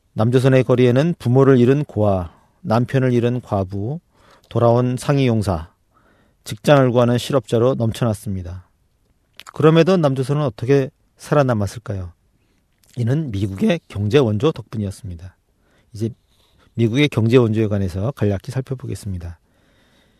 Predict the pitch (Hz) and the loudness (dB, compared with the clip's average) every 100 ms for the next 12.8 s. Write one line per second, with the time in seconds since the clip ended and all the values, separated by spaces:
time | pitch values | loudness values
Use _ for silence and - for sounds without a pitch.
0 | _ _ _ - 135 156 190 196 139 147 | _ _ _ 0 2 4 6 8 6 6
1 | 156 127 123 170 170 _ _ _ _ - | 4 6 4 2 -4 _ _ _ _ -2
2 | 139 - 160 156 147 135 165 - 117 120 | 0 4 4 6 4 4 2 2 2 4
3 | 127 113 113 107 117 165 - 101 107 101 | 4 4 0 0 0 0 -2 -4 -2 -4
4 | - 98 90 87 - _ _ _ _ _ | -4 -8 -8 -10 -14 _ _ _ _ _
5 | _ _ - 127 143 147 170 185 - 123 | _ _ -4 -2 0 2 4 2 -2 0
6 | 135 143 139 139 120 175 196 170 110 135 | 2 4 4 4 4 2 0 -2 2 2
7 | 156 156 147 147 175 - 190 202 175 143 | 2 2 2 2 0 0 2 4 4 4
8 | 127 160 147 104 117 214 - - 127 - | 4 4 2 0 0 -4 -6 -6 -6 -6
9 | 104 92 87 85 _ _ _ _ _ - | -8 -8 -10 -14 _ _ _ _ _ -6
10 | 131 120 127 165 - 110 - 143 147 - | -2 0 0 0 0 -2 2 4 4 2
11 | 113 120 117 104 104 113 147 156 - - | 0 2 2 0 -2 -4 -4 -8 -14 -10
12 | 104 107 135 - 117 98 90 | -8 -8 -8 -10 -8 -10 -10